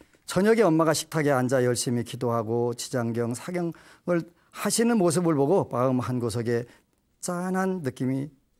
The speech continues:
느낌을 받았습니다. "나도 엄마 따라 지장경 사경해봐"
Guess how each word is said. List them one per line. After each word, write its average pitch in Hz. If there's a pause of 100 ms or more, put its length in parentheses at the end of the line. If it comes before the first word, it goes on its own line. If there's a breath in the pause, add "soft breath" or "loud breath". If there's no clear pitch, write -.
(140)
느낌을 117
받았습니다. 117 (300 soft breath)
"나도 123
엄마 123
따라 113
지장경 110
사경해봐" 170